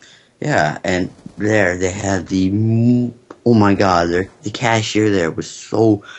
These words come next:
gorgeous, and, oh, I was just, like, giving her the money, and, like, I kinda dropped a couple of the <laughs> dollars. I was like, "Oop,"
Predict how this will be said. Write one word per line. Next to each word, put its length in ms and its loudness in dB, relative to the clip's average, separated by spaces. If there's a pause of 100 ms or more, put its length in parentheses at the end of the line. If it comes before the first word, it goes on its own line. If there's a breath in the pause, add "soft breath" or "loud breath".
(200 loud breath)
gorgeous, 520 -2 (280 loud breath)
and, 460 -2 (500 soft breath)
oh, 480 -12
I 140 2
was 160 4
just, 180 -2
like, 360 -2 (760)
giving 280 2
her 200 0
the 80 -2
money, 560 0
and, 160 -2
like, 160 -2
I 80 -2
kinda 400 -2
dropped 400 0
a 60 -4
couple 360 -4
of 80 -4
the 80 -2
<laughs> 160 -2
dollars. 440 0
I 40 -2
was 120 -2
like, 100 -2
"Oop," 220 0